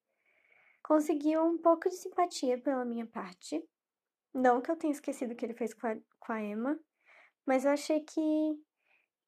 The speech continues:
ele mudou muito, é isso, que as pessoas podem se mudar, as pessoas não podem ser só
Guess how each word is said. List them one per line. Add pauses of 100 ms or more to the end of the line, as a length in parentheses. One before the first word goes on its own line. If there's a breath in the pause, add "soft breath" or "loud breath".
(100)
ele
mudou
muito,
é
isso,
que
as
pessoas
podem
se
mudar,
as
pessoas
não
podem
ser
só